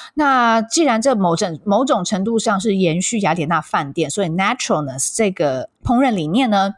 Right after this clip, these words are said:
还是有被放进A D M O里哦。那但是这与 Albert Adria 的烹饪方法、烹饪，烹饪风格是非常不同的。那 Romain Mader 主厨他接受访问时就说，事实上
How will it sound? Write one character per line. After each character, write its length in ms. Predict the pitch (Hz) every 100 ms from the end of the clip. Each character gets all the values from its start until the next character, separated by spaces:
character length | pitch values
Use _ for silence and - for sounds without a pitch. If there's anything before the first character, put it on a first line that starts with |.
| _
还 200 | - 247
是 380 | 262 - 339 254
有 260 | 190 214 156
被 200 | 254 247
放 340 | 247 240 214
进 220 | 190 226
A 160 | 202 214
D 160 | 220 185
M 180 | 156
O 140 | 175 190
里 280 | 190 110 62
哦。 220 | 65 - -
那 160 | 330
但 160 | 311 311
是 180 | 339 285
这 280 | - 330 214
与 240 | 180 156 139 - - _ _ _ -
Albert 440 | 240 247 240 175
Adria 480 | 165 208 233 160 139
的 260 | 156 147 143 -
烹 320 | - 226 247
饪 200 | 269 233
方 320 | 233 233 233
法、 480 | 262 202 135 78 - -
烹 200 | 233 262
饪， 120 | 233
烹 180 | - 269
饪 120 | 254
风 180 | 233 247
格 100 | 262
是 140 | 196 233
非 180 | 285
常 240 | 330 254 185
不 140 | 220
同 300 | 226 - 139
的。 180 | 139 123 - - - -
那 280 | 262 247 214
Romain 320 | 202 214 262
Mader 300 | 277 285 220
主 180 | 190 151
厨 300 | - 156 165
他 380 | - 202 196 202
接 240 | - - 233
受 160 | 247
访 160 | 214 247
问 140 | 202 190
时 240 | - 151
就 240 | 180 202
说， 420 | 170 - 180 170 175 - -
事 160 | -
实 100 | 302
上 340 | 190 240 175